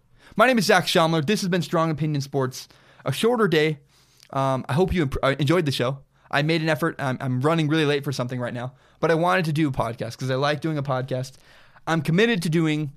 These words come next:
Monday, Wednesday, Friday, but I didn't wanna put out something that was absolute garbage. I'm very interested in putting out interesting content, but I don't wanna make content for the sake of making content. Who knows? I might listen to this and not even put it out. But it's pretty likely I will. I feel good about it. I had a couple things to say.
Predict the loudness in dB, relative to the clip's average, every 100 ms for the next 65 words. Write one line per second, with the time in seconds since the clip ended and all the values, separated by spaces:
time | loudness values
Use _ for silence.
0 | -8 -4 0 0 2 0 0 0 0 0
1 | 0 0 2 2 2 2 0 0 -2 -2
2 | -2 -6 -6 -6 -4 -2 -2 -2 -4 -2
3 | -4 -6 -10 -14 _ _ _ _ _ _
4 | _ _ _ _ -2 0 2 2 2 2
5 | -2 -2 -2 -2 -2 -2 -4 -4 -4 -2
6 | -2 0 0 0 -2 -6 -20 -10 -2 2
7 | 2 2 0 0 -2 -2 -2 -6 -2 0
8 | 0 -2 -2 -2 -2 -4 -6 -6 -8 -8
9 | -8 -12 -20 -6 0 2 2 -2 -2 0
10 | 2 2 0 0 0 0 -2 -4 -2 -2
11 | -2 -4 -6 -6 -10 -18 _ _ _ _
12 | _ _ _ _ _ 0 0 -2 -2 0
13 | 2 0 0 -4 -4 -10 -12 -8 -2 0
14 | 0 0 0 0 -2 0 -2 -2 -4 -4
15 | -6 -4 -4 -4